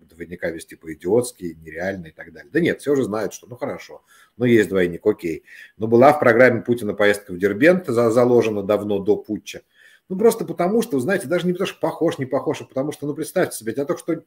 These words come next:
чуть не свергли, только что у тебя захватили, э, европейскую часть почти всю. И ты на следующий день что, едешь в Дербент укреплять, э, экологический туризм? Да ладно, ну перестаньте. Ну, ну это же ерунда, просто чушь собачья, да?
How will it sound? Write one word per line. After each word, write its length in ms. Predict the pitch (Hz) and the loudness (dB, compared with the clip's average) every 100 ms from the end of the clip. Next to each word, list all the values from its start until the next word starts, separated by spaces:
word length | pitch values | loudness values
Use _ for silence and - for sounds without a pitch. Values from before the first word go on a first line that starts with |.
| - | -12
чуть 200 | 160 156 | -12 -8
не 100 | 143 | -6
свергли, 400 | 131 120 90 90 | 2 2 2 -2
только 320 | 147 175 165 | -2 -2 -4
что 220 | - 127 | -2 -2
у 60 | 95 | 0
тебя 140 | 107 | -4
захватили, 680 | 107 113 120 120 160 127 - _ _ _ - | -6 -2 -2 0 2 0 -2 _ _ _ -6
э, 80 | 113 113 110 110 | 0 2 2 2
европейскую 640 | 107 120 127 151 147 143 | 2 2 2 2 0 -2
часть 280 | 139 147 110 | 0 2 2
почти 320 | 107 92 - | -2 -8 -12
всю. 280 | 95 - 76 _ _ _ _ | -14 -14 -20 _ _ _ _
И 60 | - | -6
ты 120 | 156 | -2
на 100 | 156 | -2
следующий 260 | - 160 147 | 2 2 2
день 120 | 156 | -2
что, 220 | - 196 | 0 2
едешь 380 | 160 165 147 - | 2 2 -2 -6
в 220 | 120 98 | -14 -6
Дербент 520 | 120 131 123 165 165 | 0 0 2 2 2
укреплять, 600 | 127 135 131 151 147 147 | -6 -6 -2 2 2 0
э, 220 | 135 131 123 | -4 -2 -2
экологический 520 | 139 139 143 - 139 | -2 -2 -4 -8 -8
туризм? 420 | 151 190 151 117 | -6 -4 -4 -6
Да 120 | 139 | -4
ладно, 500 | 160 127 104 92 - | 2 2 2 0 -8
ну 140 | 110 120 | -18 -8
перестаньте. 680 | 139 135 - 95 - _ | -4 -4 -6 -18 -20 _
Ну, 180 | 104 139 | -14 -12
ну 100 | 147 | -10
это 160 | 143 135 | -10 -4
же 120 | 139 | -2
ерунда, 400 | 131 131 127 98 | 0 -2 -2 -2
просто 320 | - 110 - | -4 -8 -10
чушь 320 | - 107 87 | -16 -16 -16
собачья, 460 | - 82 76 - - | -20 -20 -20 -20 -20
да? 180 | 92 110 | -18 -18